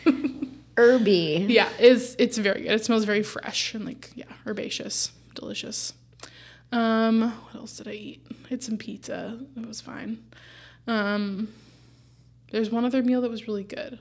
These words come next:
Speaker 1: Oh, Luk Lak, which I've been to before, which is very good.
Speaker 2: Yeah.
Speaker 1: Had a curry.
Speaker 2: The one place that I wanted to go to but did not have time to go to, and I wish I had somebody deliver it for me, was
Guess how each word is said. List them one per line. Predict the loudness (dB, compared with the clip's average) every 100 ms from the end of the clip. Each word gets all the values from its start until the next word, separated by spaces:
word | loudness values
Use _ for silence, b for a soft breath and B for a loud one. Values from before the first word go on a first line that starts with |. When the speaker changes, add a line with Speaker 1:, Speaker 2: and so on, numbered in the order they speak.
| -2
Speaker 1:
Oh, | 2 2 -2 -10 -20 _
Luk | -2 -2 -10
Lak, | -16 -16 -20 -20 -18
which | -14
I've | -12 -14
been | -16
to | -14 -16
before, | -16 -16 -18 -16
which | -16
is | -16 -14
very | -16
good. | -16 -18 -20 -20 _ _ _ -20 _ _ _ _
Speaker 2:
Yeah. | -20 -20
Speaker 1:
Had | -16
a | -16
curry. | -14 -14 -14 -16 -20 -20 -20 -20 -20 b b b b b
Speaker 2:
The | -4
one | 0 2 2 0
place | 0 0 0
that | -2 -2
I | 0 0 -2 -8 _ _ -10
wanted | -2 4 6 6 4
to | 2 0
go | 0 -2
to | -2 -2 -2
but | -6
did | -4 -4
not | 0 -2
have | -2 -8
time | -12 -8 -6 -4 -4
to | -4
go | -4 -6
to, | -6 -6 -4 -6 -8 b b b b b b b b _
and | -4
I | 0
wish | 2 2 2
I | 0
had | -2 -2
somebody | -4 -4 -4
deliver | -4 -2 -2
it | -4
for | -6 -2 -2
me, | -2 -4
was | -2 -2 -2